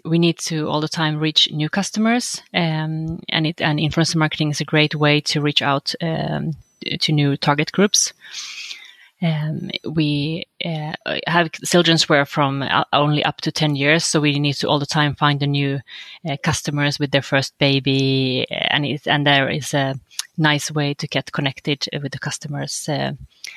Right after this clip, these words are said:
uh, early on. Uh, and I think that their influencer marketing is, uh, playing a big role, um, because a lot of the new mothers are,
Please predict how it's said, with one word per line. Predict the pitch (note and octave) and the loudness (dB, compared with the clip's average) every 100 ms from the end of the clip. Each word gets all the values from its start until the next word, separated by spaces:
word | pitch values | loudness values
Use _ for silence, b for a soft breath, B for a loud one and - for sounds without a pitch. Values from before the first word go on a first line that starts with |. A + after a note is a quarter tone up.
| B - | B -4
uh, | C#3+ - | -2 4
early | D#3 C#3+ | 4 6
on. | D#3 B2+ B2 D#3+ - | 4 4 0 -4 -6
Uh, | F3 D3+ D3 D3 D3+ | -6 -6 -8 -10 -6
and | C#3+ | -4
I | C#3 | -4
think | D3 C#3 | -6 -4
that | C#3+ - | -6 0
their | D#3+ C#3+ | 0 0
influencer | D#3 C#3+ D3 C3+ B2+ B2+ - | -2 -4 -4 -4 -4 -4 -6
marketing | C#3+ C#3 - D3 B2 | -4 -6 -6 -6 -6
is, | - - | -8 -10
uh, | D#3 C#3 C#3+ C#3 - _ _ | -8 -6 -6 -8 -14 _ _
playing | G3+ F3+ D#3+ | 4 6 4
a | |
big | D3+ - | 2 2
role, | C#3 - - - | 2 2 0 -10
um, | G3 F3 E3 - E3 - B B B B - | -8 -6 -8 -8 -12 -12 B B B B -2
because | D#3 D3 | -2 2
a | |
lot | D3+ | 2
of | C3+ | 2
the | - | 0
new | C#3 C3+ | -2 0
mothers | C3+ B2+ B2+ - | -2 -2 -4 -2
are, | - C#3+ | -4 -6